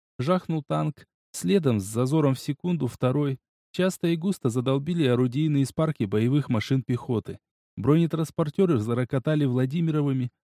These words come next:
Четыре ствола фыркнула Шилка, пройдясь вдоль фасада длинной серией выстрелов, туда и назад.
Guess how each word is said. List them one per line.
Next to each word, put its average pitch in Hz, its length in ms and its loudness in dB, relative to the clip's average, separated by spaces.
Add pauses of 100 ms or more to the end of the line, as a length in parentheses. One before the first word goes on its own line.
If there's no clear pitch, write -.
Четыре 202 340 0
ствола 196 320 2
фыркнула 175 520 0
Шилка, 202 380 -2
пройдясь 135 520 0
вдоль 131 240 -2
фасада 147 500 -2
длинной 131 380 0
серией 131 380 0
выстрелов, 98 580 -4
туда 135 340 2
и 131 60 4
назад. 123 400 0